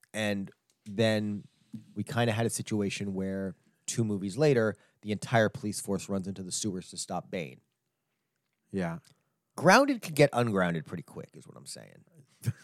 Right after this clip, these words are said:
Speaker 1: You know, 'cause that, that wasn't grounded.
Speaker 2: You
Speaker 1: No,
Speaker 2: hated
Speaker 1: no
Speaker 2: that one
Speaker 1: entire police
Speaker 2: so,
Speaker 1: force.
Speaker 2: you hated that one so much.
Speaker 1: That's that fucking movie.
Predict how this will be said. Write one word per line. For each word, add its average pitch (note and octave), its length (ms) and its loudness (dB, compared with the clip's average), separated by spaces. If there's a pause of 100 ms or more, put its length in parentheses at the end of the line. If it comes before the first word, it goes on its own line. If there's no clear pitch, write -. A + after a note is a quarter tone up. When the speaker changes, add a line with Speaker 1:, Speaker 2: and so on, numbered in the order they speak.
(420)
Speaker 1:
You A#2 120 0
know, B2 180 4
'cause C#3+ 180 -6
that, F3 260 8
that E3+ 120 12
wasn't B2+ 220 6
grounded. G2 400 0
Speaker 2:
You C3 140 -2
Speaker 1:
No, - 80 8
Speaker 2:
hated F#2+ 200 0
Speaker 1:
no D#3 100 12
Speaker 2:
that F3 40 12
one F#3 120 10
Speaker 1:
entire E3+ 240 8
police D3+ 320 6
Speaker 2:
so, A2+ 240 6
Speaker 1:
force. A#2 120 -2
Speaker 2:
you C3+ 100 6
hated C#3 280 8
that C3+ 120 6
one C3+ 220 4
so B2+ 440 2
much. B2+ 200 -6
Speaker 1:
That's A#2+ 220 4
that B2+ 160 6
fucking B2+ 280 0
movie. G2+ 340 -2